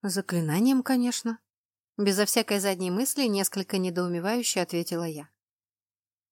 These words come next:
Полуэльфийка только тряхнула рыжими волосами, сноровисто обрубая тоненькие веточки и примеряясь к стволу, дабы расколоть его на составляющие части.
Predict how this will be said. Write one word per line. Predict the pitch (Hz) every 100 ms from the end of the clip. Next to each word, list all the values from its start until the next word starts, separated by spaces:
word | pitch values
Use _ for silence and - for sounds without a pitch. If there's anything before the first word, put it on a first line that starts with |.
| _
Полуэльфийка | 370 370 339 294 285 349 330 269
только | 262 247 220
тряхнула | 208 214 233 247 226 202
рыжими | 202 190 185
волосами, | 185 190 190 - 269 220
сноровисто | 185 - 180 175 220 - 196
обрубая | 190 175 175 160 202 196
тоненькие | 180 190 180 170 175
веточки | 180 247 220 - - 190 - _ _ _
и | 320
примеряясь | 302 277 254 247 233 240 240 -
к |
стволу, | - - 254 247 185 143 160 _ _ _ -
дабы | 180 180 165
расколоть | 165 - 165 170 233 -
его | 214 202
на | 226
составляющие | 226 214 - 185 170 160 156 - 175
части. | - 160 139 - -